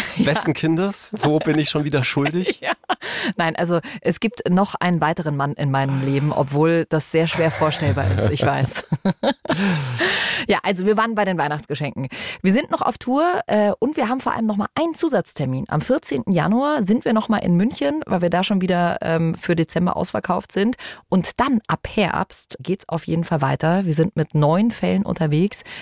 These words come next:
Speaker 1: in ganz Bayern, äh, in Deutschland. Wir schauen auch mal in die Schweiz, wir schauen auch mal nach Österreich. Da, ähm, sind die Termine jetzt auch schon draußen.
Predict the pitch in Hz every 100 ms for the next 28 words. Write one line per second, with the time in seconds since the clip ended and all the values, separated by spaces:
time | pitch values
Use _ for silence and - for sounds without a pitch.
0 | - 175 170 165 - 151 170 196 214 175
1 | 160 180 170 151 - 175 180 208 - 170
2 | 160 160 156 165 170 160 160 - 160 151
3 | 156 - - - - - - 160 151 -
4 | 165 165 113 104 107 - - - - -
5 | 175 165 165 160 - 160 156 151 175 180
6 | - 160 151 170 165 160 - 156 - -
7 | - - - - - -